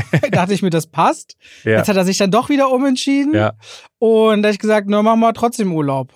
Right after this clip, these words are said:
Speaker 1: Einfach weil.
Speaker 2: Genau.
Speaker 1: Weil. Was, also man kann doch mal, ist wirklich auch ein bisschen deprimierend. Alle ringsherum in meinem Umfeld haben frei.
Speaker 2: Ja.
Speaker 1: Und wir nicht.
Speaker 2: Man muss ja sagen, wir hatten es schon mehrfach gesagt, jetzt beginnt die saure Gurkenzeit. Ich hab mal geguckt, was jetzt noch im Kino startet. Der gesamte September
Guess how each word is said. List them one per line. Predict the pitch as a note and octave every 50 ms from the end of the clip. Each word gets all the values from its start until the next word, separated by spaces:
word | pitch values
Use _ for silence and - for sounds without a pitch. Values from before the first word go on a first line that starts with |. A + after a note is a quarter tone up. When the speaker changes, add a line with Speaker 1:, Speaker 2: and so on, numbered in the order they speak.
| _ -
Speaker 1:
Einfach | G3+ A#3 A#3 A#3+ - C4+ A3 -
weil. | F#3 E3 F3 F3 F3+ C#3+ B2 A#2 C3+ - _ _ _ _ -
Speaker 2:
Genau. | B2+ A#2 F#3+
Speaker 1:
Weil. | G#3 A3 E3+ C3+ B2+ C3 D3 - _
Was, | - F#3 F3 E3+ G3+
also | G3 G3 G#3+ G3+
man | F#3+ F#3+ F3
kann | - A#3+ C#4+
doch | C#4 - -
mal, | G#3+ F#3+ F3 E3+ - - - - _
ist | C4 B3
wirklich | B3+ A#3+ C4 C4
auch | A3
ein | G#3
bisschen | G3+ G#3+ G#3 G3+ F#3+
deprimierend. | F#3 F#3 - - F#3 F3 D3+ -
Alle | F3+ G#3 A#3
ringsherum | A3+ A#3+ A3+ - G#3 F#3+ F3+ A3+ A3+
in | A3
meinem | G#3 G3+ G#3+
Umfeld | G3+ G#3 G3+ - A3 G3 E3+
haben | F#3 F3+ F3+ E3+
frei. | - - - D3 D3 G3+ D4 - _ _ _ _ _ -
Speaker 2:
Ja. | A2 G#2+ G#2 A2 G#2+ - _ _ _ _ _
Speaker 1:
Und | - F#3 F3
wir | F#3+ G3+
nicht. | F3+ D#3 C#3+ C3+ - - - - - - - - - - - - _
Speaker 2:
Man | G#2+ G#2 G2+
muss | G#2+ G#2+
ja | A#2+ A#2 G#2
sagen, | F#2+ G#2 G#2 G#2 G#2+ G#2+ G#2 G#2+
wir | - A2+ A2
hatten | G#2 G2+ G#2+
es | G2+ -
schon | - A2 G#2
mehrfach | G#2 G#2 - A#2 G#2+
gesagt, | - G2+ G#2 G#2 F#2+ -
jetzt | A2 G2+ - -
beginnt | G#2 F#2 - - A#2 B2+ A#2+
die | A#2+ A2
saure | F#2+ G#2+ G2+ G#2 G#2 G#2
Gurkenzeit. | F2+ G#2 - B2 - - G#2+ F#2+ -
Ich | -
hab | A2+ -
mal | - A2+
geguckt, | G#2 G#2 - - - -
was | A#2+ G#2+ - -
jetzt | G#2 A2+ B2+ A#2+ - - - - - B2+
noch | B2 B2 A2 - -
im | - C#3+ B2 G#2+ F#2+
Kino | - - A#2 A#2+ A#2+ A2
startet. | - - - F2+ F2+ F#2+ - - - -
Der | G2+ G2+
gesamte | A#2+ A#2 - G#2 B2+ D3 - D3+
September | B2 A#2+ - - - B2+ A#2+ A2 G2